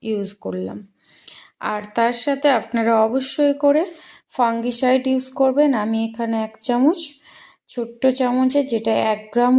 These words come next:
হবে মেপে, সেই এক গ্রাম নিয়ে নিলাম ফাঙ্গিসাইড। না থাকলে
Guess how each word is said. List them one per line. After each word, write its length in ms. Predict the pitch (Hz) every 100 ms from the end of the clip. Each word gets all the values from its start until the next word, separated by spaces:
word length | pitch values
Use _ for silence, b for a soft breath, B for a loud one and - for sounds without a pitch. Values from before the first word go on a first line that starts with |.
| 220
হবে 280 | 226 226 285 392 - _ B B B 208
মেপে, 420 | 220 226 226 269 330 349
সেই 260 | - 226 208
এক 60 | 202 -
গ্রাম 220 | 226 262 403 247
নিয়ে 200 | 220 220 220
নিলাম 280 | 226 240 254 254
ফাঙ্গিসাইড। 720 | 220 202 208 220 - 254 277 - - 208
না 100 | 208 226 262
থাকলে 440 | 226 226 262 285